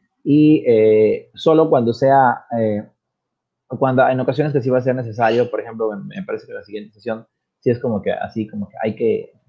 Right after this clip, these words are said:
practicar un poquito de, de speaking o lo que sea, pues bueno, entonces a lo mejor sí habilitaré o sí, este, tendremos en otra plataforma, ya sea probablemente Canvas. La verdad es que a mí Canvas es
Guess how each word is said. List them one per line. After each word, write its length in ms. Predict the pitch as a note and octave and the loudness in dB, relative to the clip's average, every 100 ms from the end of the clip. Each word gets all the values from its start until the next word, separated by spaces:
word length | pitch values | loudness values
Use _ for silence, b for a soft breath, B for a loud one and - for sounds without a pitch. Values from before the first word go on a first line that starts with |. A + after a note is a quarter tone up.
| _ | _
practicar 680 | G#2+ G#2+ G#2 - A2+ A2+ A2+ | -4 -2 -6 -2 0 2 2
un 160 | G#2 | 0
poquito 440 | G#2 - G#2+ G2+ G2 | -4 -4 -4 0 -2
de, 280 | F2+ - - | -2 -8 -12
de 160 | G2 | -14
speaking 540 | - - B2 A2+ A2+ F#2+ | -14 -2 0 0 -2 -2
o 60 | F#2+ | -2
lo 100 | F#2 | -2
que 140 | G#2 | -2
sea, 420 | - D3 G#3 - _ _ _ _ | 0 0 0 -6 _ _ _ _
pues 140 | C3+ C#3+ | 0 4
bueno, 280 | D#3+ D#3+ | 4 4
entonces 280 | C3+ B2+ B2 | 2 -2 -2
a 40 | A#2+ | -4
lo 100 | A2+ | -4
mejor 340 | G#2+ A#2 A#2 | 0 0 0
sí 320 | - A#2+ A#2+ | -2 0 0
habilitaré 760 | A2 G2 G2+ G2 F2+ G#2 A2 - | 0 -2 -4 -4 -2 2 2 2
o 100 | G#2+ | -2
sí, 360 | G#2 B2 B2+ - | -2 -4 -4 -4
este, 280 | G#2 _ F#2+ G2+ - - - | -10 _ -12 -10 -12 -14 -6
tendremos 480 | A2 G#2+ A#2+ A2 | -2 0 0 -2
en 100 | A2+ | -2
otra 260 | A2 G#2 G2+ | 0 -2 -2
plataforma, 800 | G#2 A#2+ A#2+ D#3+ C#3+ C#3 E3+ _ b _ _ | 0 -2 2 0 2 -2 -4 _ b _ _
ya 240 | G#2+ G#2+ G#2+ | -2 2 2
sea 420 | G#2 G2+ F2+ D#2 - _ _ _ _ _ _ _ - | 2 0 0 -2 -10 _ _ _ _ _ _ _ 0
probablemente 880 | B2 C3 B2 G#2+ G2 G2 F#2 F#2 _ | 2 4 2 0 -4 -4 -6 -8 _
Canvas. 580 | B2 A#2 A2+ D#3 - _ | -2 0 0 0 -4 _
La 120 | F#2+ | -6
verdad 260 | G2+ A2 G#2+ | -2 -2 -2
es 120 | A2 | -6
que 80 | G#2+ | -10
a 40 | |
mí 220 | G#2 G2+ G2+ | -8 -8 -8
Canvas 380 | G#2+ G2+ F#2+ | -6 -6 -6
es 260 | G#2 - | -10 -10